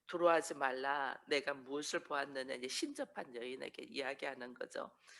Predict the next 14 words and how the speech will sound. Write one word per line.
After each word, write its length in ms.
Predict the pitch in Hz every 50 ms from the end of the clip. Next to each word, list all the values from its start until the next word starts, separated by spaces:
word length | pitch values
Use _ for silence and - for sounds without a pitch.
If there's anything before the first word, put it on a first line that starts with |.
| - - _ _
"내가 260 | - 151 151 143 143
무엇을 460 | - 135 143 151 160 160 - 208 175
보았느냐?" 320 | - 156 147 139 139 139 - - -
그 240 | - - 185 165 143
여인이 420 | 143 139 139 147 165 185 202 240 277
사울에게 560 | 247 - - 143 135 139 143 143 135 - 131
이르되 400 | 127 120 135 135 - 147 139 143 - - - - - _
"내, 160 | - 147 147 139 - - - _ _ _ _ _ _
내가 580 | 127 143 143 143 139 139 170 175 165 143 127
영이 800 | 120 127 123 123 139 165 175 220 226 233 247 226 247 330 370 403 - - _ _ _ _ _
땅에서 760 | - 427 415 392 - - 370 381 339 - - - 359 233 - -
올라오는 520 | 180 180 175 170 165 170 165 147 147 143
것을 320 | - 143 147 - - 180 170
보았나이다." 1200 | - - 147 131 131 139 131 123 123 127 120 110 113 110 113 - - - - 117 113 113 -